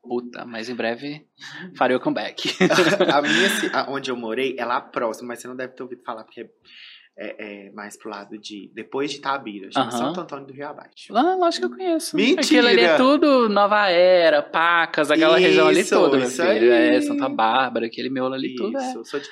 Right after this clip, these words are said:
Speaker 2: lá.
Speaker 1: É, então, os vizinhos.
Speaker 2: Vizinhos.
Speaker 1: Amo que amo.
Speaker 2: <laughs>
Speaker 1: Mas aí meu pai trabalhava aqui e eu
Speaker 2: Aham.
Speaker 1: morava lá com minha mãe e meu irmão.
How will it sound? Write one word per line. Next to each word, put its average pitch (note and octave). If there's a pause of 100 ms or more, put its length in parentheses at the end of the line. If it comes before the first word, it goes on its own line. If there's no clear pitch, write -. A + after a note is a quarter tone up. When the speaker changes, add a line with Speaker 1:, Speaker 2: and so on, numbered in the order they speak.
Speaker 2:
lá. - (220)
Speaker 1:
É, B2
então, E3+
os -
vizinhos. D#3
Speaker 2:
Vizinhos. G#3
Speaker 1:
Amo G3
que G3+
amo. C3+
Speaker 2:
<laughs> -
Speaker 1:
Mas D3+
aí E3+
meu F3
pai F3+
trabalhava F3
aqui A3 (100)
e F3
eu F#3
Speaker 2:
Aham. -
Speaker 1:
morava G3
lá F3
com D#3
minha C3+
mãe C3
e -
meu E3
irmão. C#3+